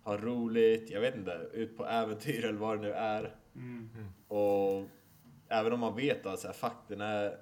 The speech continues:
Speaker 1: relationen eller det här sammanhanget är egentligen inte bra för mig, så,
Speaker 2: Mm.
Speaker 1: så vänder man sig tillbaka för att man också saknar det på något sätt.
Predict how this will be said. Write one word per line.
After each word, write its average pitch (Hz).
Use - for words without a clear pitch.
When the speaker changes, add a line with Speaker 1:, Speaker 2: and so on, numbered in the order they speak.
Speaker 1:
relationen 104
eller 98
det 95
här 107
sammanhanget 104
är -
egentligen 104
inte -
bra 107
för -
mig, 85
så, 87
Speaker 2:
Mm. 64
Speaker 1:
så -
vänder 113
man 98
sig 101
tillbaka 113
för 104
att 95
man 98
också 110
saknar 107
det 80
på -
något 87
sätt. -